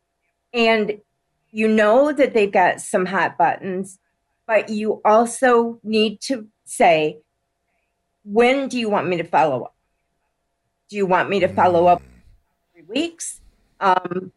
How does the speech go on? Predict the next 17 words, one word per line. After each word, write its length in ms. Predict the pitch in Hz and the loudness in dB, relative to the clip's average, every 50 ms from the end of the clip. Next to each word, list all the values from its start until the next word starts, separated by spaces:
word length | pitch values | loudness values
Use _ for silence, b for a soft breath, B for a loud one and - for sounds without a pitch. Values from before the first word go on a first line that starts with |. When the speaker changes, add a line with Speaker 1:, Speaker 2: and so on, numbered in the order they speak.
| _ _ _ _ _ _ _ - | _ _ _ _ _ _ _ -6
Speaker 1:
follow 300 | - 190 208 202 202 196 | 0 2 2 4 4 4
up 160 | 185 208 202 226 | 2 2 2 0
when 120 | 240 240 | 0 2
they 100 | 247 240 | 2 2
have 140 | 254 254 247 | 2 2 0
a 80 | 254 | 0
project 720 | 254 - - 233 247 247 269 247 - - 156 123 131 - _ _ - | -4 -4 -4 0 2 2 2 0 0 -2 -2 -2 -2 -6 _ _ -12
that's 240 | - 170 170 - - | -12 -10 -10 -10 -14
coming 420 | - - 220 214 196 180 170 160 | -10 -4 -2 -2 0 0 -2 -2
up. 180 | 143 110 - _ _ _ _ _ _ _ _ - | -4 -6 -6 _ _ _ _ _ _ _ _ -6
If 180 | 196 220 214 - | -6 -6 -2 0
they 180 | 233 233 233 | 2 2 2
say 300 | 220 226 - 254 240 254 | 0 -2 0 2 2 2
to 80 | 240 254 | 4 2
you 180 | 247 240 233 226 | 0 2 2 0
in 120 | 214 202 | 0 0
conversation, 1120 | 202 208 208 196 190 185 180 185 175 - - 214 202 196 190 190 - - 139 156 156 165 | 0 0 0 0 0 2 0 0 -2 -2 0 2 2 2 0 0 -4 -8 -8 -8 -8 -12